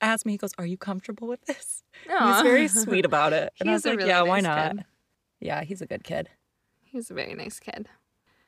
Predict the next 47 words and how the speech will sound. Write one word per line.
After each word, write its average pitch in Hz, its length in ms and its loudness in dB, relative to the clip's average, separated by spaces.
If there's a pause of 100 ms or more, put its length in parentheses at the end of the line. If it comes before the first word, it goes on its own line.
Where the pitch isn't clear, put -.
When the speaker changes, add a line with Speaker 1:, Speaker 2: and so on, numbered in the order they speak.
(340)
Speaker 2:
What 226 320 2
is 294 160 -2
your 330 100 0
favorite 226 360 0
childhood 196 540 -4
memory? 185 440 -6
We, 254 320 4 (140)
um, 233 400 4
actually 240 380 2
lived 220 200 0
our 214 120 0
entire, 220 420 0 (220)
okay, 285 200 2
wait, 214 200 2
can 214 100 -4
I 240 80 2
say, 226 240 0
we 220 340 2
are 294 280 2 (360)
neighbors. 196 640 0
We 214 100 -4
grew 196 300 0
up, 180 300 2
like, 185 200 -2
within 185 540 -2 (460)
five 185 260 2
hundred 190 300 -6
feet 180 240 -4
of 180 80 -2
each 208 160 -4
other. 208 300 0
We 214 100 -2
spent 202 300 0
our 202 100 0
entire 190 480 2
childhood 190 560 0
together. 220 420 2 (120)
Speaker 1:
Mm-hmm. 170 340 -4
Speaker 2:
So 226 240 4
no 220 240 4
pressure, 214 520 0
but 214 220 2
if 208 200 -2
this 202 220 0
isn't 233 200 -2
about 233 280 0
me, 185 440 -2